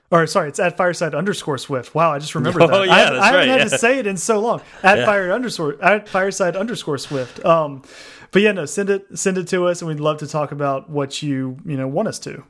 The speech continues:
Speaker 1: That's the reason we're doing this, <laughs> this show, is to talk about what you would like us to.
Speaker 2: Exactly. And when we go through our list of topics, we prioritize the ones that you ask for first. So, uh, if there's a particular topic that, uh,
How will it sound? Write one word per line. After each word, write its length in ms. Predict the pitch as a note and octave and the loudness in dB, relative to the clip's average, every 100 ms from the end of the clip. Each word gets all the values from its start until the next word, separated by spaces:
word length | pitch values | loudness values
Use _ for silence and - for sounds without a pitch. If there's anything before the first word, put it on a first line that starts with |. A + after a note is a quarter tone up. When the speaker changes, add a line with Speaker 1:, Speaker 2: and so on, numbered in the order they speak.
| _ | _
Speaker 1:
That's 200 | F3+ F#3+ | 0 2
the 100 | G#3+ | 0
reason 240 | G#3+ G3+ | 0 -2
we're 80 | F3 | -2
doing 260 | E3 G3 F3+ | 0 -2 -2
this, 280 | E3 D3 - | -4 -6 -4
<laughs> 560 | F#3+ G#3 B3+ C4+ D#3 | -2 -2 -4 -12 -4
this 140 | F3+ D#3 | -2 0
show, 280 | - G#3+ | 0 0
is 100 | C#3+ - | -2 -6
to 100 | D3+ | -4
talk 220 | E3 D3+ | -4 -2
about 240 | D#3+ D3 | -2 -2
what 180 | D3 D3 E3 E3 | -4 -6 -8 -6
you 300 | D3 D#3+ E3+ | -4 -2 -2
would 120 | D#3 | -2
like 220 | D3+ F3+ | -2 -4
us 160 | B2 - | -6 -12
to. 200 | - - - - | -12 -14 -18 -6
Speaker 2:
Exactly. 600 | - D#3+ D3+ C#3+ C3 B2+ | 0 2 4 2 0 -2
And 180 | D3 D3 | 0 0
when 240 | D#3+ F#3 F3 | 2 0 -2
we 440 | F#3 G3 F#3+ D3+ | -4 -2 -4 -2
go 300 | C#3+ C#3 D3+ | 0 2 0
through 300 | D3 D3+ C#3 | -2 -2 0
our 160 | B2 A#2 | 0 -2
list 320 | A2 G#2+ - | -2 -4 -4
of 120 | G#2 | -4
topics, 480 | G#2 G2 B2 A#2+ - | -2 -2 -2 -4 -2
we 120 | C3+ | -4
prioritize 1040 | C3 C3+ B2+ A2+ A#2 A2+ A2+ G#2 G2+ F#2+ | 0 0 0 0 0 -2 -2 -2 -2 -6
the 100 | - | -4
ones 220 | G#2 G2+ | -2 -2
that 140 | G2+ F2 | -4 -6
you 240 | G2+ F#2+ | -4 -2
ask 260 | F2 F2 - | -2 -4 -6
for 220 | F#2 D#2+ | -8 -8
first. 380 | - D#2 - - | -6 -8 -6 -4
So, 400 | G#2+ G2 G2+ F#2 - - - | -2 -2 -2 -6 -14 -12 -4
uh, 320 | G#2 G2 G2 | -2 -2 -4
if 180 | B2+ A#2+ | -4 -2
there's 300 | C#3+ D3 C#3+ | 2 0 0
a 80 | C#3 | -6
particular 420 | - - C3+ B2+ | -4 -2 0 -2
topic 440 | A2+ B2 A2+ A#2 - | 0 0 0 -4 -2
that, 340 | G#2 G2+ G2+ - - - | -2 -2 -6 -14 -20 -6
uh, 320 | G#2 F#2+ F#2 | -2 0 -2